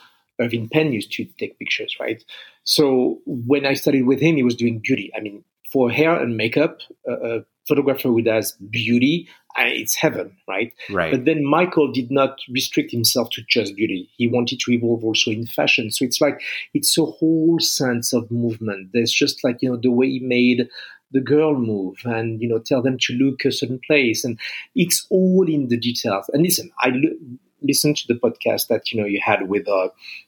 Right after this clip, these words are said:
Speaker 1: with Garen and, and Orlando, and it's all this, it's all that, and it's all in the details and the love of, it's not, you know, with just one thing. It's not like you just want your hair to be perfect. You want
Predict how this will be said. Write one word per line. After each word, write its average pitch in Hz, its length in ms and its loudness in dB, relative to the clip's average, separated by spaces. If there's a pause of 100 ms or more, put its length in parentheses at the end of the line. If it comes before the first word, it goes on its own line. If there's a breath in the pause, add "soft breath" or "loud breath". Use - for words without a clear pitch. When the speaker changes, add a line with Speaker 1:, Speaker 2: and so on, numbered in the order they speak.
(140)
Speaker 1:
with 127 200 0
Garen 117 500 0
and, 113 320 -2
and 117 180 -2
Orlando, 117 760 2
and 104 180 -2 (1080 loud breath)
it's - 200 -2
all 214 160 2
this, 175 180 0 (200)
it's - 200 0
all 180 120 0
that, 160 320 0
and 123 120 -2
it's 131 140 -2
all 160 240 2
in 139 140 0
the 120 100 0
details 127 720 -2
and 110 160 -6
the 117 80 0
love 143 680 2
of, 117 340 0 (420 loud breath)
it's - 180 0
not, 175 360 2
you 147 60 4
know, 123 400 2
with 123 200 -6
just - 260 2
one 127 160 0
thing. 117 220 0
It's - 160 -8
not 151 120 0
like - 200 -2
you 127 80 -2
just 139 260 0
want 120 160 -6
your 123 120 2
hair 139 160 2
to - 160 -2
be 117 80 2
perfect. 117 480 -2
You 127 80 2
want 127 240 0